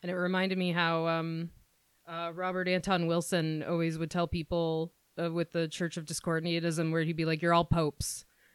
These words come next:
and you would carry around a little card that indicated that you're, like, a pope in the Church of Discordianism. So if you were listening, you get, like, ordained a pope, whether you're listening, and it's a little unconsensual. <laughs> So it's kinda reminded me of that, where it's like, "Oh, if you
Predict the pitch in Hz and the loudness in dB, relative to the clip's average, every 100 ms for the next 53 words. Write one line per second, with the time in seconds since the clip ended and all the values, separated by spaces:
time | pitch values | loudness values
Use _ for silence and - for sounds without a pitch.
0 | - 151 151 147 170 156 165 165 165 160 | -4 -2 0 0 2 4 4 4 2 0
1 | 160 160 160 - - - - - - 185 | 0 0 0 -4 -20 -20 -20 -20 -2 2
2 | 170 160 160 160 165 165 160 165 156 156 | 2 0 -4 -4 -4 -4 -6 -6 -4 -6
3 | 147 160 156 156 156 151 - 220 - 175 | -4 -4 -4 -4 -6 -6 -16 -4 0 2
4 | 160 - - - 170 165 160 - 170 160 | 0 -4 -12 -8 -6 -4 -6 -4 -6 -4
5 | 156 160 - 170 170 165 160 156 156 156 | -6 -4 0 0 0 -2 -2 -2 -2 -4
6 | - 175 165 196 175 208 - 180 160 165 | -2 -2 2 4 8 8 8 4 4 4
7 | 165 165 175 175 170 165 151 165 165 151 | 4 4 2 2 4 2 2 4 4 4
8 | - - 156 151 147 147 156 - 139 139 | 0 -2 0 0 0 0 0 0 -2 -2
9 | 147 143 156 143 139 147 160 151 175 151 | -2 -2 -2 0 0 0 0 0 0 0
10 | 214 214 - _ - - - - 339 - | 2 2 2 _ -20 -20 2 8 8 8
11 | - - - 175 170 160 - - - 208 | -4 -2 4 4 4 0 -12 -14 -4 4
12 | 190 180 165 160 156 156 - 175 165 175 | 4 4 2 2 2 0 -2 -4 -2 -2
13 | 160 233 185 190 | 2 4 4 0